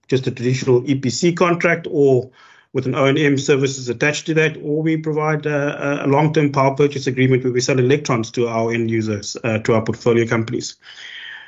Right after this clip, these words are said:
Uh, and I think outside that middle market, which is the commercial industrial, we're looking at systems more than north of four hundred or two hundred and fifty kilowatt,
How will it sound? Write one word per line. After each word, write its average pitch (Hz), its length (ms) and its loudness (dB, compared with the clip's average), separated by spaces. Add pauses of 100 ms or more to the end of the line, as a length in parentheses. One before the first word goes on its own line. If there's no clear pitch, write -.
(140)
Uh, 165 300 0
and 147 160 2
I 143 100 -2
think 202 420 -2 (220)
outside 185 520 -2
that 156 280 -2 (380)
middle 170 380 4
market, 151 440 -2
which 135 160 -6
is 127 140 -6
the 123 100 -4
commercial 139 400 0
industrial, 123 640 2
we're 123 200 4
looking 131 260 0
at 117 180 -2
systems 131 400 -2
more 127 140 4
than 120 220 -2
north 135 260 2
of 127 160 2
four 143 300 2
hundred 127 320 2
or 117 180 0
two 113 180 0
hundred 123 140 4
and 113 120 0
fifty 127 280 -2
kilowatt, 117 720 0